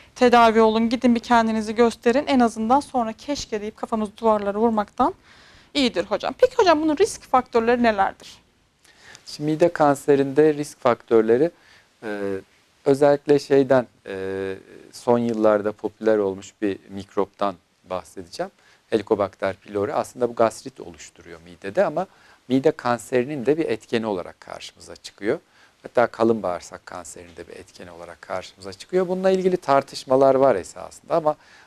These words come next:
Speaker 2: e, hani bir etken mi değil mi ama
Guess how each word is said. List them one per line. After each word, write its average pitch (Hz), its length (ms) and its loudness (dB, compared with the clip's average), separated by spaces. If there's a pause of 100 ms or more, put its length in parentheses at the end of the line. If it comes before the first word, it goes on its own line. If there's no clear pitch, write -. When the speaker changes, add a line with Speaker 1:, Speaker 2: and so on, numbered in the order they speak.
(240)
Speaker 2:
e, 101 360 -2
hani 98 280 -10 (240)
bir 104 120 -8
etken 95 460 -12
mi 95 180 -20
değil 117 200 -4
mi 131 100 -6
ama 139 220 0